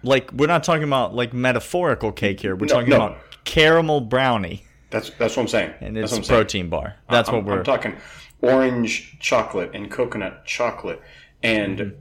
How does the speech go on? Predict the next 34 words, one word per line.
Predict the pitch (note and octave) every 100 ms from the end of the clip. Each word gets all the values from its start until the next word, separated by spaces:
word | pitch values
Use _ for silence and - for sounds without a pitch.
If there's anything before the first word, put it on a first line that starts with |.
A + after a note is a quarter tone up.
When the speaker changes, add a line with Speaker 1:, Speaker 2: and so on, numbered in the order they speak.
| -
Speaker 2:
cookies | - E3 B2
and | A#2
cre-, | B2+
Daniel, | D3+ D3 G2
these | A2 C#3 B2
protein | - - C3+ A2+
bars | G2 F2+ -
are |
delicious. | - G2+ F2+ G#2+ F#2+ - - -
Do | E3
us |
a | -
favor. | A#2 F#2+
Go | B2+
to | F#2+
built | B2 A#2+
bar | B2+
dot | A#2 A#2+ -
com. | G2+ F#2 - - - -
Enter | D3 D3+
the |
promo | D#3 D#3 D3 C3+
code | C3+ A2+
Locked | G2 B2 -
On | F#2+ F#2+
with | G2
your | B2+
order. | F2+ G2
You | G2
get | G#2 -
ten, | - C3+ D3 -
ten | C#3+ D#3+
dollars | F3 F3+ G2+
off. | E2+ -